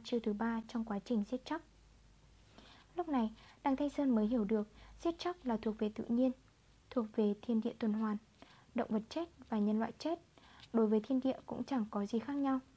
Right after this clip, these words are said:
Sau khi ngộ ra chiêu thứ ba, Đằng Thanh Sơn tiếp tục tĩnh tu một tháng, mới dung hợp ba chiêu thành một. Thiên địa chi đạo có thể chia làm ngũ hành. Quyền pháp của ta chắc là đoạn thứ nhất của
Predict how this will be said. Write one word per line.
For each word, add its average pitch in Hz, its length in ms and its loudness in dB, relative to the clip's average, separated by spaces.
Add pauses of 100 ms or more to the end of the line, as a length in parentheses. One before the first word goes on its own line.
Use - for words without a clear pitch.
(720)
Sau 247 180 -2
khi 240 140 2
ngộ 233 180 2
ra 226 240 0
chiêu 233 180 -2
thứ 214 120 0
ba, 240 240 -2 (380)
Đằng 262 140 2
Thanh 277 120 0
Sơn 269 200 0
tiếp 349 220 -2
tục 262 220 2
tĩnh 247 200 -6
tu 254 100 2
một 240 240 2
tháng, 202 260 -2 (440)
mới 220 140 4
dung 247 160 0
hợp 247 220 2
ba 220 120 -2
chiêu 220 340 -2
thành 202 200 0
một. 208 180 2 (1200)
Thiên 233 200 2
địa 233 180 0
chi 240 140 -6
đạo 240 200 -2 (220)
có 214 180 0
thể 247 140 2
chia 233 320 -2
làm 214 200 2
ngũ 240 100 -2
hành. 247 240 0 (540)
Quyền 247 160 4
pháp 330 180 -2
của 214 120 4
ta 240 280 2 (460)
chắc - 240 -6
là 226 240 2
đoạn 226 240 -2
thứ 214 100 0
nhất 254 200 2 (140)
của 208 180 -2